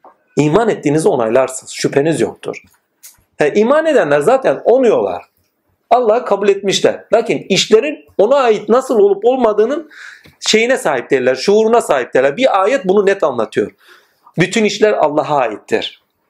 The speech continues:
Bakın Allah, müminler Allah'a iman ediyor. Lakin münafıklar, müşrikler bunlara inanılmaz eziyet ediyor ve bundan niye iman etmiyor? Allah bu kadar kudret sahipken. Yani bütün kainatın nedeni oyken niçin insan iman etmiyor? Sizin aklınıza gelmez mi?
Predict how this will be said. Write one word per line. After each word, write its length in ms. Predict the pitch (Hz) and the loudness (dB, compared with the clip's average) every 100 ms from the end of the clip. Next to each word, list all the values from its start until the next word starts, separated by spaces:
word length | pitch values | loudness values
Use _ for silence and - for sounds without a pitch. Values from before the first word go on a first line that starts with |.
| - | -6
Bakın 300 | 156 127 101 - | -4 -4 -8 -2
Allah, 240 | 170 160 | 0 0
müminler 440 | 127 190 202 220 262 | 0 0 2 2 2
Allah'a 280 | 202 208 226 | 2 2 0
iman 280 | 202 196 | 2 0
ediyor. 360 | 185 156 127 - _ _ _ - | 0 0 -2 -4 _ _ _ 0
Lakin 380 | 233 - 143 143 | 0 0 -4 0
münafıklar, 680 | 269 240 165 139 147 151 - | 2 0 0 -4 -2 -2 -2
müşrikler 580 | 208 233 208 - 156 180 - 240 | -2 0 -2 0 0 -2 -4 -2
bunlara 280 | 254 202 | 2 2
inanılmaz 500 | 226 208 196 220 262 | 2 0 0 0 0
eziyet 340 | 240 202 202 202 | 2 2 0 0
ediyor 360 | - 151 226 | -2 -2 2
ve 160 | 208 233 | 2 2
bundan 300 | 233 247 269 | 2 2 2
niye 240 | 285 294 | 0 2
iman 240 | 285 254 202 | 2 2 0
etmiyor? 280 | 170 202 208 | 0 0 2
Allah 200 | 214 - | 0 0
bu 60 | |
kadar 240 | 214 202 196 | 0 0 0
kudret 320 | 180 185 180 | 0 0 2
sahipken. 440 | 180 175 165 147 - - - | 0 0 0 -4 -4 -14 -2
Yani 240 | 202 180 180 - | 0 0 -4 -4
bütün 280 | 226 277 262 | 0 0 2
kainatın 540 | 214 196 185 185 262 | 2 2 0 0 0
nedeni 260 | 190 208 214 | 2 2 2
oyken 480 | 214 208 208 139 123 - _ _ _ _ - | 2 0 0 -4 -4 -12 _ _ _ _ -2
niçin 420 | 320 277 202 190 | 0 0 -2 0
insan 380 | 214 202 269 285 | 0 2 0 2
iman 320 | 254 240 190 | 2 2 0
etmiyor? 400 | 135 - 107 90 _ _ _ _ - | -4 -6 -6 -6 _ _ _ _ -8
Sizin 240 | - 190 | -2 0
aklınıza 400 | 196 196 196 196 | 0 2 2 2
gelmez 400 | 202 220 427 320 | 2 2 2 0
mi? 100 | 269 | -4